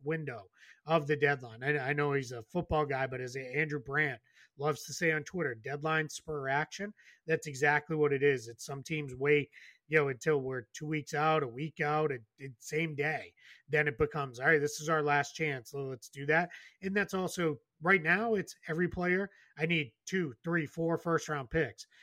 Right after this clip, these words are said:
for every single player that's, that's even remotely available. So what happens in that situation is teams are like, "Nope, not doing it. Not giving you four first round picks for this guy." Or a guy like Tyus Jones of the Wizards is known to be available, but it sounds like the Wizards are,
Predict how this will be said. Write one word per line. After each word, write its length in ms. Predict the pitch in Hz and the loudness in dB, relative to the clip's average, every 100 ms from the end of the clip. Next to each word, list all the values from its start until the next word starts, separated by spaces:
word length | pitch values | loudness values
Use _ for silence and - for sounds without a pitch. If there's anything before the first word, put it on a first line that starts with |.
| _ | _
for 100 | - | 0
every 160 | 160 151 | 0 0
single 300 | - 151 135 | -2 -2 -2
player 360 | 135 151 151 143 | -2 2 4 2
that's, 280 | 131 - | 0 -8
that's 320 | 135 120 - - | -14 -16 -18 -10
even 340 | 151 143 120 110 | -6 -6 -8 -12
remotely 640 | 127 123 131 147 135 147 | -14 -8 -2 0 0 0
available. 580 | 135 127 139 165 226 247 - - - | -2 -2 -2 -2 -2 -4 -14 -20 -10
So 160 | 180 | 0
what 100 | 165 | 2
happens 460 | 139 165 190 151 127 | 2 0 -2 -8 -8
in 100 | 127 | -6
that 280 | 131 185 - | -2 -2 -2
situation 640 | 143 - 123 120 - 160 | -12 -12 -12 -10 -6 0
is 220 | 151 135 - - _ | 2 2 -2 -20 _
teams 240 | - 170 147 | -2 0 2
are 60 | |
like, 180 | 143 127 _ 131 | 2 0 _ -2
"Nope, 280 | 160 165 _ - | 0 0 _ 0
not 240 | 160 175 | 2 2
doing 220 | 170 175 | 0 0
it. 100 | 120 | -2
Not 220 | 123 151 - | -2 -2 0
giving 240 | 175 165 | 0 2
you 160 | 147 127 - - _ | 0 0 -6 -20 _
four 280 | 175 170 160 | -2 2 2
first 300 | 170 151 - | 2 2 0
round 220 | 151 131 | -4 2
picks 220 | 156 147 | 2 2
for 140 | - 127 | -4 -12
this 180 | 113 | -12
guy." 180 | - 107 | -14 -14
Or 100 | 110 | -8
a 40 | 151 | 2
guy 160 | 175 | 4
like 160 | 160 151 | 4 0
Tyus 420 | 185 185 180 - | -8 -6 -8 -8
Jones 480 | 143 165 135 98 - _ - - | -6 -6 -6 -10 -20 _ -20 -6
of 160 | 165 151 | 0 2
the 80 | |
Wizards 500 | 131 151 170 147 127 | 2 2 4 2 0
is 140 | 135 127 | -8 -4
known 220 | 143 151 | -2 -2
to 80 | 143 | -2
be 140 | 139 | -2
available, 440 | 123 147 196 143 131 | 2 2 2 0 0
but 120 | 147 | 0
it 100 | 147 | 0
sounds 260 | 147 151 | -4 0
like 140 | 147 - | -2 -2
the 80 | 110 | -4
Wizards 440 | 156 214 180 143 | -2 0 0 0
are, 220 | 143 139 | 0 -2